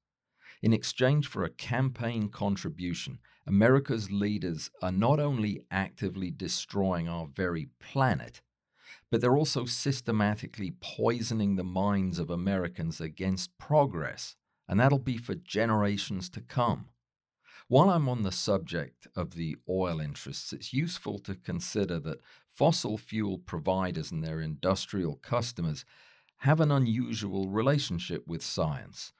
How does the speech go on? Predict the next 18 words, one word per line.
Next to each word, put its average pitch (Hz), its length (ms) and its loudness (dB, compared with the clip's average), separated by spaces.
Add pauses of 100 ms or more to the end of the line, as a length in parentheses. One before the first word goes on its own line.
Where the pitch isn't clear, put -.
(160)
a 95 80 2
relationship 113 840 2 (340)
that - 220 -2
those 127 260 6
of 107 120 -2
us - 300 -4 (120)
who've 101 200 0
had 101 260 0
enough 98 360 -4
of 101 140 -8
this 95 260 -2
already 90 680 0
may 101 240 -2
want 139 200 -4
to - 60 -14
take 90 280 -6
advantage 113 600 -2
of. - 320 -12